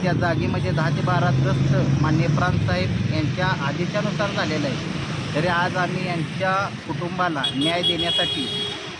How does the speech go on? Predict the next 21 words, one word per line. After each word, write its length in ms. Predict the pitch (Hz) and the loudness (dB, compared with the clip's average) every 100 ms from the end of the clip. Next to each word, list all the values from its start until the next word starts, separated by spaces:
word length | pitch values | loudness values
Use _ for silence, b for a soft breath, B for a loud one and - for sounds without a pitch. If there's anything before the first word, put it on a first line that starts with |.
| - 131 | -8 -2
आज 240 | 151 165 | 0 0
आमचा 340 | 170 160 180 185 | -2 -2 -2 -2
आंदोलनाचा 760 | 165 160 156 165 170 175 175 | 0 -2 -2 -2 -4 -4 -2
दुसरा 380 | 170 160 143 165 | -2 -4 -2 -2
दिवस 340 | 180 180 165 165 | 0 -2 -2 -2
आहे. 420 | 143 127 - - - - - - - 160 | -2 -2 -2 -2 -2 -2 -2 -4 -2 -2
दोन 180 | 190 | -2
दिवस 220 | 196 190 175 | -2 -2 -2
बसलेला 460 | 180 160 165 175 | -4 -4 -4 -2
आहे, 160 | 160 151 | 0 -2
तरी, 420 | 170 165 170 165 - 160 139 | -4 -4 -4 -4 -6 -6 -4
अ, 40 | 143 139 139 135 135 135 | -2 0 -2 -4 -4 -4
अजून 200 | 147 170 | -2 -2
आजपर्यंत 440 | 180 - 180 175 175 | -2 -2 -2 0 0
आमची 240 | 160 - | 0 0
कोणी 240 | - 180 | 0 0
दखल 360 | 170 160 151 208 | 0 -2 0 -2
घेतलेली 420 | 196 170 170 156 | -2 -2 -2 -2
नाही. 160 | 135 117 - - - - - | -2 -4 -8 -10 -10 -10 -6
तरी 220 | 156 175 | -4 -4
सत्ता 540 | 170 185 - - 190 | -4 -6 -6 -4 -4